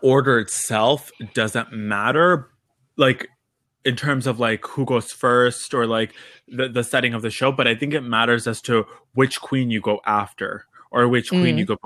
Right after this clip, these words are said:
Speaker 1: go before. If that, so it's like the order matters, but, like,
Speaker 2: Yeah.
Speaker 1: not really, if that makes any sense. But, um, I think it's smart because it's like the,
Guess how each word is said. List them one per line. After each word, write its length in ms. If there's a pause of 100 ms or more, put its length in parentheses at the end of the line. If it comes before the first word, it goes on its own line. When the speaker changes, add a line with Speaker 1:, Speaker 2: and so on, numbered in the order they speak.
(220)
Speaker 1:
go 100
before. 360
If 120
that, 140 (140)
so 140
it's 100
like 140 (100)
the 100
order 240
matters, 280
but, 80
like, 100
Speaker 2:
Yeah. 60
Speaker 1:
not 120
really, 200
if 60
that 100
makes 180
any 140
sense. 300
But, 220 (320)
um, 360
I 120
think 200
it's 180
smart 300
because 180
it's 160
like 240
the, 160